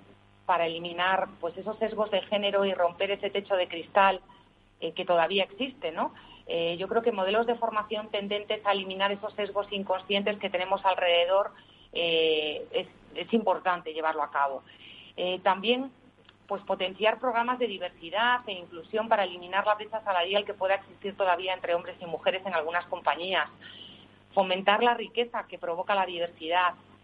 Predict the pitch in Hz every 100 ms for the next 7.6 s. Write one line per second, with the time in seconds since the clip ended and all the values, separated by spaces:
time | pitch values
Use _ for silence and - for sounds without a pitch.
0 | _ _ _ _ - 196 185 180 180 202
1 | 208 202 208 240 302 262 240 254 277 262
2 | 208 190 214 254 240 - 196 196 220 240
3 | 233 208 196 175 175 170 170 202 226 226
4 | 190 170 190 190 220 208 190 202 214 208
5 | 208 214 190 151 214 226 160 160 190 311
6 | - 190 175 165 175 196 226 220 220 196
7 | 175 170 170 170 214 233